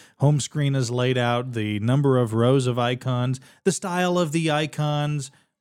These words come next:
all of it. You can change all of it with a simple tap, uh, by installing a different launcher if you're not happy with the way your phone is laid out from the factory.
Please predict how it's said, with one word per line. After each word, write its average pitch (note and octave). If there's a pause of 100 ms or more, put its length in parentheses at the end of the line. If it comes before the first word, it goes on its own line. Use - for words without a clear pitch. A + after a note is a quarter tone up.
(220)
all D#3
of A2+
it. - (120)
You C3+
can A2+
change D3
all D#3+
of E3
it E3+
with B2+
a A2
simple D#3+
tap, C3 (500)
uh, A2
by A2+
installing C#3
a D3+
different D3
launcher C#3
if -
you're C3
not C3
happy C3
with A#2+
the A#2
way A#2
your A2+
phone A2+ (100)
is A#2
laid A2+
out G#2+
from A#2
the -
factory. C3+